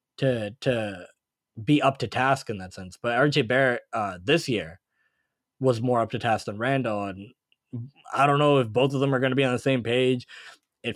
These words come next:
feels like a year that it was so disruptive to the Knicks that I'm not sure if, uh,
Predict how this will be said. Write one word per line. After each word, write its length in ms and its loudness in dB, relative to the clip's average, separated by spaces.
feels 300 6
like 180 4
a 60 2
year 380 4
that 180 0
it 120 -14
was 160 -4
so 680 4
disruptive 840 2
to 100 -2
the 100 -4
Knicks 480 -2
that 280 2
I'm 180 4
not 200 4
sure 360 4
if, 320 -6
uh, 600 -2